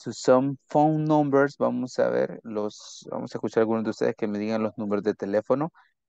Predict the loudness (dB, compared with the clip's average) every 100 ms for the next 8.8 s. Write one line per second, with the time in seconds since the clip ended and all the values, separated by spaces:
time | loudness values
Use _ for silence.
0 | 0 2 2 -2 _ 4 4 0 -16 -20
1 | -20 _ -20 -20 _ -12 -2 2 4 4
2 | 6 6 6 4 4 4 4 2 2 2
3 | 2 0 -4 -6 -6 -10 -10 -8 -4 0
4 | 0 0 2 2 2 0 -4 -4 -4 -2
5 | -6 -6 -8 -4 -6 -4 -6 -6 -6 -8
6 | -6 -6 -6 -8 -10 -4 -2 0 -2 -2
7 | -2 0 -2 -2 -2 2 0 2 0 0
8 | -10 -14 -20 _ -10 2 4 4